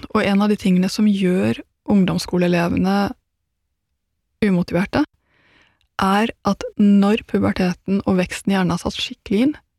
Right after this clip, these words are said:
så blir de faktisk temporært litt mindre smarte. Det vil si at de glemmer ting som de kunne før. Så der hvor de kunne gangetabellen helt fint i syvende klasse,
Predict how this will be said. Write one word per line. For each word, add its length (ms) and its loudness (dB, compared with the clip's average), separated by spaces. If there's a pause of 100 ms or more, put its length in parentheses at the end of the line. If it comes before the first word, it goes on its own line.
så 200 -4
blir 240 0
de 80 -2
faktisk 460 -8
temporært 640 -4 (140)
litt 280 -6
mindre 340 -2
smarte. 460 -6 (420)
Det 120 2
vil 80 2
si 200 0 (120)
at 120 -6
de 100 -2
glemmer 580 -2
ting 220 0
som 160 -6
de 80 -4
kunne 320 -2
før. 220 -8 (680)
Så 140 0
der 180 2
hvor 100 2
de 60 -4
kunne 580 0
gangetabellen 680 0 (140)
helt 560 0
fint 680 -2 (580)
i 40 -2
syvende 360 0
klasse, 400 -2